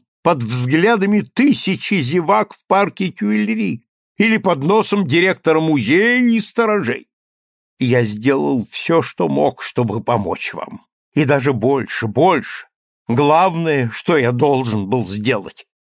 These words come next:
Но если вы всё ещё не понимаете, что это невозможно, то...» Лицо Фавна медленно повернулось к нему.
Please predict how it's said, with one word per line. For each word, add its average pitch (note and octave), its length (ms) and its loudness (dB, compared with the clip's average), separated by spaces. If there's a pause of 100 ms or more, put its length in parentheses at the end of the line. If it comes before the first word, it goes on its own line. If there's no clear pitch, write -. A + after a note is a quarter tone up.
Но D3+ 140 4
если C#3+ 480 0
вы D#3+ 220 -2
всё C#3 260 -4
ещё C3+ 320 -4
не A#2+ 140 0
понимаете, B2 800 -2
что - 220 -2
это B2 220 -2
невозможно, A2 800 -2 (420)
то...» - 340 0 (800)
Лицо B2 440 0
Фавна D3 580 0
медленно C3 800 0
повернулось G#2+ 840 -4
к - 100 -16
нему. F2+ 560 -12